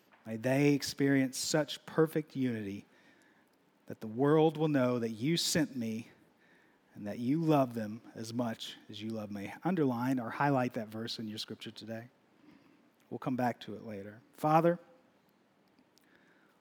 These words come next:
I want these whom you have given me to be with me where I am.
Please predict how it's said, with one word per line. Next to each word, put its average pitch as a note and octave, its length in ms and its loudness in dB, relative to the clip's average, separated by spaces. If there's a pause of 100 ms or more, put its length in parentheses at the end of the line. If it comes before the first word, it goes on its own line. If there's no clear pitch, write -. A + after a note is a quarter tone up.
(800)
I C#3 60 -4
want C#3 240 0
these C#3+ 320 4
whom C#3+ 240 0
you C#3 100 4
have B2 140 0
given B2+ 340 0
me G#2+ 240 -6 (680)
to B2+ 120 -8
be C3+ 180 2
with B2 160 0
me A#2 160 -2
where A2 200 -2
I A2 160 -4
am. G#2 280 -8